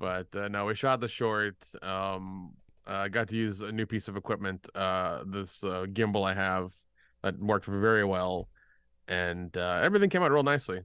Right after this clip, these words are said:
you know, lit everything nice and everything like that. So I gave him all the footage, and he's gonna, uh, try to edit, edit together. So, yeah, it'll be, it'll be good. It'll be good.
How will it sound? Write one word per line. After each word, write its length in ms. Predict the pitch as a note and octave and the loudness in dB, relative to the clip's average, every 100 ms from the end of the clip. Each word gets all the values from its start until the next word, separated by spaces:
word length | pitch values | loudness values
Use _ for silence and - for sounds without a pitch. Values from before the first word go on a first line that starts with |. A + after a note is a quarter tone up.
| - | -8
you 60 | G2 | -6
know, 200 | F#2+ F#2 - | -6 -8 -12
lit 200 | G#2 A2+ | -2 2
everything 400 | A2 A2 A2+ A2 | 4 4 2 0
nice 400 | G#2 G2+ G#2 - | 0 0 -2 -6
and 120 | G2 | -6
everything 280 | G2+ G2+ G2+ | -4 -2 -2
like 100 | G2 | -4
that. 200 | G2 G2 | -2 -4
So 100 | - | -4
I 60 | G2 | -4
gave 180 | G2+ G2+ | -2 -2
him 60 | |
all 60 | G2+ | -4
the 60 | G2 | -4
footage, 380 | G#2+ G2+ F#2+ | -2 0 -2
and 100 | F#2 F#2+ | -2 -4
he's 120 | F#2 | -2
gonna, 140 | G2 | -4
uh, 200 | - D#2+ | -4 -4
try 140 | F#2 G2 | -2 0
to 60 | |
edit, 180 | G2 F#2 - - | 0 -2 -6 -4
edit 220 | G2 F#2 | -2 -2
together. 400 | F#2 F#2+ F#2 F2+ | -4 -2 -2 -4
So, 260 | - F2+ - _ _ _ _ - - _ | -4 -6 -8 _ _ _ _ -20 -20 _
yeah, 140 | - A#2 - - | 0 0 -4 -4
it'll 80 | G2+ | -2
be, 80 | |
it'll 200 | G2+ - | -2 -2
be 80 | G#2+ | 0
good. 260 | G#2+ G#2 F#2 - _ _ - | 2 2 0 -16 _ _ -10
It'll 80 | |
be 80 | F2+ | -8
good. 180 | F2+ | -6